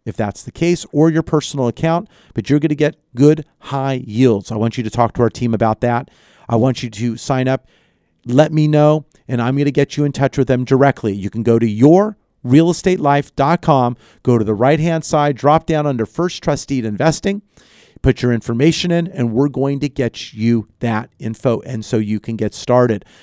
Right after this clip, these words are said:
But again, I have a lot of clients right now, uh, who are calling me and getting their clients as their financial planners, getting them involved so they can get better yields and diversification in their portfolio.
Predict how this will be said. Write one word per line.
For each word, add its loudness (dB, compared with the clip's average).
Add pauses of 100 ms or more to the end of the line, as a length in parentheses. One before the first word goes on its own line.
(120)
But -4
again, -2
I -2
have 0
a 0
lot 0
of 0
clients -2
right 0
now, 0 (760)
uh, 2
who -2
are -2
calling 2
me 0 (720)
and -4
getting 2
their 6
clients -2 (160)
as -2
their 2
financial -2
planners, 0 (640)
getting 2
them 0
involved 6 (100)
so -6
they 0
can -4
get -2
better 4
yields 4
and -4
diversification -2 (520)
in -2
their 0
portfolio. 2